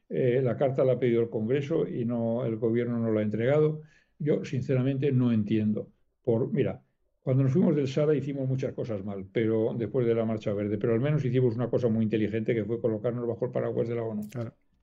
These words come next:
Speaker 1: Es decir, lo que diga la onu estará bien. Y entonces, cuando llovía mucho, nosotros decíamos, "La onu dice autodetermin-", digo, eh, "autodeterminación y referéndum". Nosotros decimos eso.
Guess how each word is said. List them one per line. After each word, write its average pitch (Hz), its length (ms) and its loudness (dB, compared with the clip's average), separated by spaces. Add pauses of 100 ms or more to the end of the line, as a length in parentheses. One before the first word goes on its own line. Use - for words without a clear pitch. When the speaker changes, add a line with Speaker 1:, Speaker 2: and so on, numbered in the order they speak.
(140)
Speaker 1:
Es 127 80 -12
decir, 120 140 2
lo 120 140 2
que 131 80 4
diga 143 200 4
la 151 120 4
onu 147 160 2
estará 110 260 -4
bien. 104 240 -8
Y 113 40 -6
entonces, 139 340 0
cuando 120 220 -2
llovía 143 340 2
mucho, 180 300 0
nosotros 143 280 -2
decíamos, 131 360 -2
"La 185 100 0
onu - 260 2
dice 220 300 2
autodetermin-", 160 580 2
digo, 139 360 -2 (340)
eh, 147 420 4
"autodeterminación 135 760 2
y 165 80 2
referéndum". 151 580 0
Nosotros 139 380 -2
decimos 120 260 0
eso. 101 220 -14